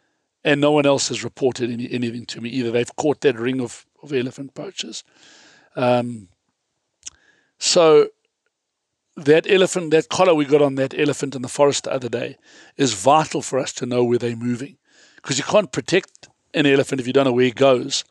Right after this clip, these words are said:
So the ones in the swamps have been a kind of little bit boring for us 'cause they just stay within the swamp area. But getting that one,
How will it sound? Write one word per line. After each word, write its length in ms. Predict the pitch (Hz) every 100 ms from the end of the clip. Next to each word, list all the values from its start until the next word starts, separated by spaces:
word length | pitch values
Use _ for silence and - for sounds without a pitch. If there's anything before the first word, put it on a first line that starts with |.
| _ - - -
So 140 | - 139
the 100 | 139
ones 240 | 170 202
in 80 | 185
the 80 | 143
swamps 340 | - 190 151
have 80 | 131
been 140 | 151
a 20 | 139
kind 200 | - 160
of 40 |
little 140 | 147
bit 160 | 139 113
boring 340 | 135 151 131 113
for 140 | 135
us 120 | 120
'cause 160 | - 113
they 100 | 117
just 340 | 113 139 - _ _ - - - _
stay 340 | - - 170 147
within 300 | 131 135 131
the 80 |
swamp 340 | 110 151 151 -
area. 220 | 135 117
But 180 | 120 -
getting 240 | 160 196
that 160 | 170 175
one, 340 | 156 147 139